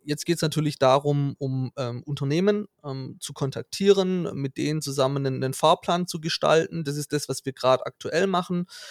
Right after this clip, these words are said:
Wir haben tolle Partnerschaften, große Firmen, ähm, die Lust haben, mit uns das anzugehen. Äh, das ist jetzt so der kurzfristige Plan. Der langfristige Plan ist der, dass wir einfach weiterhin Handwerker, Bauherren aufklären möchten,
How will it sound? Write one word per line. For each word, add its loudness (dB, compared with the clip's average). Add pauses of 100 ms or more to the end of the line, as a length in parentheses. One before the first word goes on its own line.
(120)
Wir 0
haben 2
tolle 2
Partnerschaften, 0
große -4
Firmen, 0
ähm, -4
die -4
Lust -4
haben, 2
mit -2
uns -6 (360)
das -6
anzugehen. -6
Äh, -2
das -4
ist -6
jetzt -4
so -2
der 0
kurzfristige -8
Plan. 0
Der 2
langfristige -4
Plan 2
ist -8
der, 2 (460)
dass -2
wir 4
einfach -2
weiterhin 2 (100)
Handwerker, -2 (240)
Bauherren 4
aufklären 0
möchten, -4